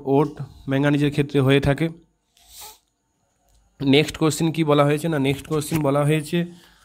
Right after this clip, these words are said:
blue green algae applied। নেক্সট কোশ্চেন কি বলা হয়েছে? না, blue green applied কখন, অর্থাৎ বিজিএ অ্যাপ্লাইড কখন করা হয়?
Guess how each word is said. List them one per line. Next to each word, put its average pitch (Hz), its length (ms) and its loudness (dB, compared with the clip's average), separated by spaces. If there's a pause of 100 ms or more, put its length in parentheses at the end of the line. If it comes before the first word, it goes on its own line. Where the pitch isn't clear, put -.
(160)
blue 139 220 2
green 160 200 2
algae 151 440 2
applied। 143 360 -2 (280)
নেক্সট 131 240 -4
কোশ্চেন 160 300 -2
কি 160 140 -4
বলা 151 200 2
হয়েছে? 156 260 0
না, 165 80 2
blue 139 260 0
green 156 180 -4
applied 143 420 -6 (120)
কখন, 135 360 0
অর্থাৎ 135 300 0
বিজিএ 139 360 2
অ্যাপ্লাইড 151 360 0
কখন 151 300 -2
করা 113 220 2
হয়? 101 160 -4